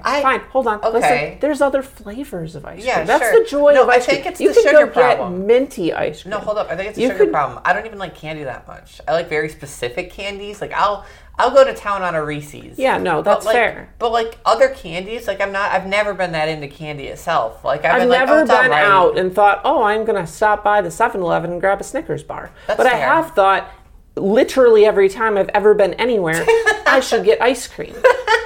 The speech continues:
Speaker 2: And not ice cream from the seven eleven, not
Speaker 1: But
Speaker 2: little
Speaker 1: just,
Speaker 2: ice
Speaker 1: like,
Speaker 2: cream
Speaker 1: yeah, but just
Speaker 2: sandwiches, not little
Speaker 1: macro.
Speaker 2: ice cream that's in a freezer. I want an ice cream shop's ice cream.
Speaker 1: Mm-hmm, mm-hmm.
Speaker 2: Okay, hold on. Let's, let's,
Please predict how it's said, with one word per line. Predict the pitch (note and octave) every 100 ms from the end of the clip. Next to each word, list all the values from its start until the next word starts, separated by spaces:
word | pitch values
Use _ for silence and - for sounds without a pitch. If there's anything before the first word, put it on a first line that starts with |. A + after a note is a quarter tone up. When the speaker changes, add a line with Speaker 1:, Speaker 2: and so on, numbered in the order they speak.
| - E4 -
Speaker 2:
And | D4+
not | E4 G4 F#4+
ice | D#4 D4+ -
cream | D4 C4+
from | C4+ C4+ C4+
the |
seven | C4 C4 B3+
eleven, | B3 C4 A#3+
not | A#3 A3+
Speaker 1:
But | A3
Speaker 2:
little | A3+
Speaker 1:
just, | A3
Speaker 2:
ice |
Speaker 1:
like, | F#3
Speaker 2:
cream | A3+ G#3+
Speaker 1:
yeah, | E3
but | A#3 C4
just | E3
Speaker 2:
sandwiches, | A3+ A#3 A3+ - -
not | C#3 A#3+ A#3
little | A#3+
Speaker 1:
macro. | A#3+ A#3+
Speaker 2:
ice | B3
cream | - B3+
that's | A#3 A3+
in | A#3 A#3
a |
freezer. | A3+ A#3 B3+ A#3 A3+ A3+ - -
I | C#4+
want | E4+ C#4+ B3+ B3+ - - -
an | B3
ice | A#3+ B3 B3+
cream | - C4+ B3+
shop's | F#3+ E3+ -
ice | - B3+ C4+
cream. | - F3+ F3+
Speaker 1:
Mm-hmm, | E3+ D3+ E3 E3
mm-hmm. | D3+ D3+ -
Speaker 2:
Okay, | - D#3 - -
hold | A3+ A3+
on. | F#3+ F#3 - -
Let's, | E4+ F4 - - - - -
let's, | E4